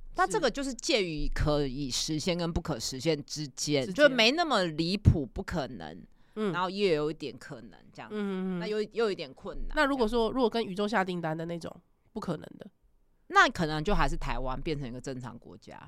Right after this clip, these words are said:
Speaker 2: OK。
Speaker 1: 因为就比较不会再担忧这些东西，你也不用，
Speaker 2: 啊。
Speaker 1: 你可以真正认真的去从事一些社会运动，你不用怕外，境外势力。
Speaker 2: 嗯。
Speaker 1: 我觉得是这个，这真的比较困难。
Speaker 2: 我，我，我们可以真的认真来讨论内政问题了。
Speaker 1: 对，对，不用再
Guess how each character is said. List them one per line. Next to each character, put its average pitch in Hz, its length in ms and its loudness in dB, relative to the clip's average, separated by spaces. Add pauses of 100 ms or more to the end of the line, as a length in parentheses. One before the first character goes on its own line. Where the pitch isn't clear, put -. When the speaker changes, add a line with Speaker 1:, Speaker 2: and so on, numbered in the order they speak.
(160)
Speaker 2:
OK。 175 500 -8
Speaker 1:
因 226 80 -8
为 226 80 0
就 208 180 0
比 143 140 -12
较 175 260 4
不 156 240 -8
会 165 180 0
再 165 140 2
担 147 260 -2
忧 147 160 -4
这 143 120 -6
些 139 100 -2
东 131 220 -8
西， - 180 -10
你 180 60 -4
也 196 80 0
不 202 60 0
用， 226 100 0
Speaker 2:
啊。 240 560 0
Speaker 1:
你 226 100 -4
可 381 100 6
以 285 60 10
真 277 300 6
正 277 200 10
认 254 280 10
真 214 320 8
的 190 160 8
去 202 360 0
从 165 240 -2
事 175 140 -4
一 - 20 -4
些 190 120 2
社 185 240 0
会 175 160 0
运 165 160 -8
动， 143 200 -6
你 139 80 -10
不 160 120 -6
用 165 120 -4
怕 160 280 6
外， 151 320 2
境 170 180 -4
外 151 160 2
势 143 300 -8
力。 120 240 -16
Speaker 2:
嗯。 220 180 -4
Speaker 1:
我 180 60 -4
觉 185 100 -6
得 185 60 -6
是 208 120 -10
这 180 140 -8
个， - 160 -14
这 262 160 -2
真 226 140 0
的 220 40 0
比 208 120 0
较 - 100 -2
困 - 180 -4
难。 214 40 -2
Speaker 2:
我， 208 40 -2
我， 220 40 -2
我 - 0 -
们 214 100 0
可 247 160 0
以 233 80 4
真 214 220 0
的 208 100 4
认 208 180 2
真 190 160 -2
来 170 120 0
讨 151 160 -4
论 175 180 0
内 175 100 2
政 160 220 -2
问 170 80 -2
题 202 280 6
了。 - 40 -14
Speaker 1:
对， 165 140 -4
对， - 20 -6
不 - 140 -2
用 254 120 6
再 247 160 8